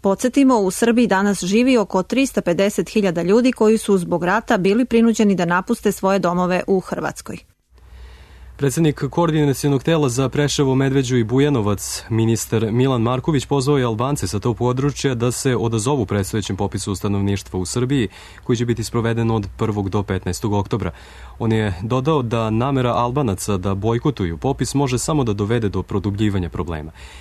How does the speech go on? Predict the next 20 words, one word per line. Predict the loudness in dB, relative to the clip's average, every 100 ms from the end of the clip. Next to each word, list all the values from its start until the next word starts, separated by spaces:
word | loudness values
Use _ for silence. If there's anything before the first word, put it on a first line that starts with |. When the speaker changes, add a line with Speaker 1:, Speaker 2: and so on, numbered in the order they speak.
| -8 0
Speaker 2:
Inače, | 0 2
u | 2
Bujanovac | 2 2 2 0 0
je | 0
danas, | 0 -2 -2
posle | -4 -6 -2 -4
dvadeset | -2 -2 -2 -2
godina, | -2 0 0 0
stiglo | -2 0 0 0
i | 0 -2
hiljadu | 0 0 0
bukvara | 0 -2 -2 -2 -2
za | -2 -2
učenike | -2 -2 -2 -2 -4
koji | -2 0 0
prate | -2 -4 -2
nastavu | -2 -4 -4 -2
na | -2 -2
albanskom | -4 -4 -8 -8 -10
jeziku. | -12 -16 -18